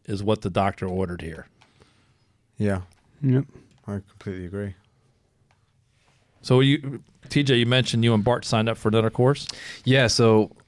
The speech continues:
Speaker 4: uh, we recently just started looking at Coursera. Um, and so, you know, big focus area, at least in business for us, is on automation, A I,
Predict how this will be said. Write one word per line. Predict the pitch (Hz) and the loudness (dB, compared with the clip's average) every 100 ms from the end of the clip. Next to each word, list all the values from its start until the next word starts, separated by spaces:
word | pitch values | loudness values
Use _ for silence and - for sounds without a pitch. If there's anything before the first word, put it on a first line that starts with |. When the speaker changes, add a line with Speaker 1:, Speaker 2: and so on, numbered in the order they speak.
| - | -6
Speaker 4:
uh, | 107 98 95 95 | 0 2 2 2
we | 95 95 | 0 -2
recently | 90 98 - 101 87 | -2 -2 -2 -4 -2
just | 85 82 - - | -4 -6 -12 -12
started | - 90 | -6 -2
looking | 85 90 | -2 -2
at | 82 | -4
Coursera. | - 87 - 90 85 82 - - | -6 -8 -2 -2 -2 -4 -10 -10
Um, | 92 85 85 87 | -6 -4 -6 -6
and | 104 95 90 - | -4 -4 -6 -10
so, | - 85 | -10 -8
you | 87 | -6
know, | 87 80 - - | -8 -8 -14 -6
big | 95 | -6
focus | - 95 92 - | -2 -2 -2 -4
area, | 90 90 85 | -2 0 -2
at | - 87 85 | -4 -10 -8
least | 92 87 87 | -8 -8 -8
in | 85 | -4
business | 98 90 85 | -4 -4 -6
for | - 85 | -8 -6
us, | 82 82 87 | -6 -6 -8
is | 80 | -8
on | 85 82 | -6 -6
automation, | 82 90 87 90 87 92 90 85 85 - | -4 -2 -2 -2 -2 -2 -2 -2 -8 -8
A | 95 90 | -4 -2
I, | 87 87 87 87 | -2 -2 -2 -4